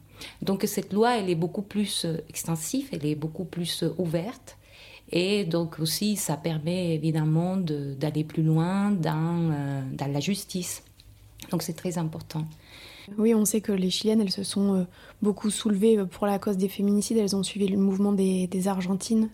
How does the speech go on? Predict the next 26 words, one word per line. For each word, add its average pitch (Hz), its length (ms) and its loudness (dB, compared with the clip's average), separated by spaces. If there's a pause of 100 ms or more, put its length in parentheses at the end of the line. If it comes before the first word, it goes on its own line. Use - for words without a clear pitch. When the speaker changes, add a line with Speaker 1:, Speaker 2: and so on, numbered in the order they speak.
Speaker 2:
non, 196 140 2
Nuna 196 600 2 (140)
Speaker 1:
Nuna 202 300 6
Speaker 2:
Menos. 190 520 0
Speaker 1:
Menos. - 40 -4
Speaker 2:
Ouais. 196 160 2
Speaker 1:
Mhm. 190 300 0 (420)
Nuna 185 180 2
Menos, 185 300 2
c'est, - 200 0
c'était 190 340 -2
quand 196 160 0
même 190 260 0
très 208 260 -2
important. 208 560 0
C'était 165 300 0
même 180 180 2
avant 180 240 0
metoo. 185 420 -2 (680)
Et 185 160 0
il 185 60 2
y 180 100 4
avait 202 380 4
ce 208 160 0
côté 202 420 0
collectif, 226 680 -2